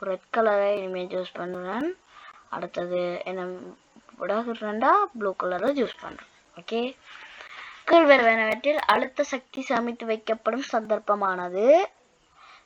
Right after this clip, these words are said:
அழுத்த சக்தி, அழுத்தம், அழுத்த சக்தி வந்து என்னத்துல சேமிக்கப்படுதுண்டா, முறுக்கப்பட்ட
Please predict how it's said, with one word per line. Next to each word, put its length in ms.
அழுத்த 480
சக்தி, 340
அழுத்தம், 680
அழுத்த 460
சக்தி 380
வந்து 360
என்னத்துல 420
சேமிக்கப்படுதுண்டா, 1000
முறுக்கப்பட்ட 760